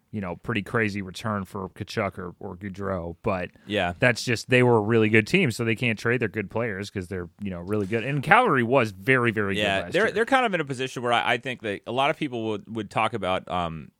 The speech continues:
Speaker 2: and this maybe, again, goes back to my Wild fandom, uh, years ago, but a lot of people wanted the Wild to tear it down and rebuild. But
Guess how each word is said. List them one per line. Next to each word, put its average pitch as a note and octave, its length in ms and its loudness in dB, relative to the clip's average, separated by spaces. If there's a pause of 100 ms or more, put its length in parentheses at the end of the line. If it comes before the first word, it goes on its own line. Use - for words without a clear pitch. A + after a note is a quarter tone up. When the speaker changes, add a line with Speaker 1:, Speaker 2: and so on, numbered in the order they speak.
(140)
Speaker 2:
and G#2 120 -8
this G2 160 -10
maybe, A2 200 -2
again, G2 220 -2
goes F#2 160 -2
back G2 180 -2
to - 80 -10
my F#2 140 0
Wild F2 280 -2
fandom, E2 400 -8 (100)
uh, D2+ 320 -6
years F2+ 260 -8
ago, D#2+ 260 -6
but D2+ 120 -8
a - 20 -8
lot A#2 140 2
of B2 60 0
people B2+ 160 -4
wanted G#2 180 -2
the F2+ 60 -2
Wild F#2+ 280 2
to F2 40 -8
tear F#2+ 200 -4
it E2+ 80 -6
down E2+ 300 -6
and E2+ 120 -10
rebuild. E2 440 -4
But D#2+ 200 -6